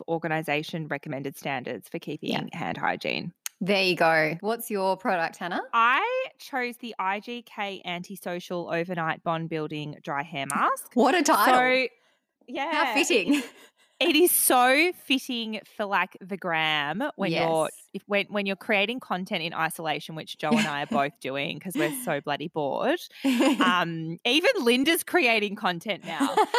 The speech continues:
Speaker 1: So, <laughs> so, um, it's got, it's in this really ni-, like, I know I love packaging, but it's in, like, this holographic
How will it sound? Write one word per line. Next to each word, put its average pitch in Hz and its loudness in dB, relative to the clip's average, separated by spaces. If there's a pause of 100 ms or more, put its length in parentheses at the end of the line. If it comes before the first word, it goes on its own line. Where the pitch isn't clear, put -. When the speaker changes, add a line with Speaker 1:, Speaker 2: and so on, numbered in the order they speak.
(260)
Speaker 1:
So, 269 6
<laughs> - -2
so, 247 6
um, 226 0 (160)
it's - -12
got, 269 4
it's 392 -4
in 311 -2
this 440 -10
really 208 -2
ni-, 190 -2 (120)
like, 233 -6
I 214 2
know 202 0
I 202 2
love 220 0
packaging, 165 -8
but 185 -10
it's - -10
in, 208 -8
like, 240 -4
this - -2
holographic 170 -2